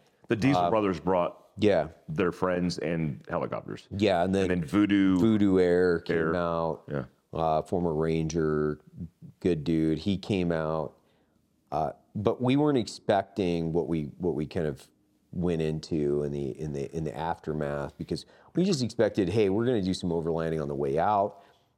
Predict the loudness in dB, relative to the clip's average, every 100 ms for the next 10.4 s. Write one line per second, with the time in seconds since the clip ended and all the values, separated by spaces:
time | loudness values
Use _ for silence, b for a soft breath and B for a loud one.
0 | _ _ -2 2 2 2 0 -6 _ _
1 | _ _ _ -6 0 0 2 0 -2 -8
2 | -10 -2 -2 -2 -6 -4 -6 -4 -4 -2
3 | -4 -4 -2 0 -2 -2 -6 -4 -2 0
4 | 0 0 -4 -4 -4 -4 -6 -8 -6 -4
5 | -2 -2 -2 -4 -6 -2 0 2 2 0
6 | -4 -4 -4 -8 B B B -2 0 0
7 | 2 2 0 -4 _ _ _ _ _ _
8 | -4 0 2 0 0 0 0 -4 -6 -2
9 | 0 0 -2 -4 -2 -2 -6 -16 -6 -4
10 | -2 -4 -8 -18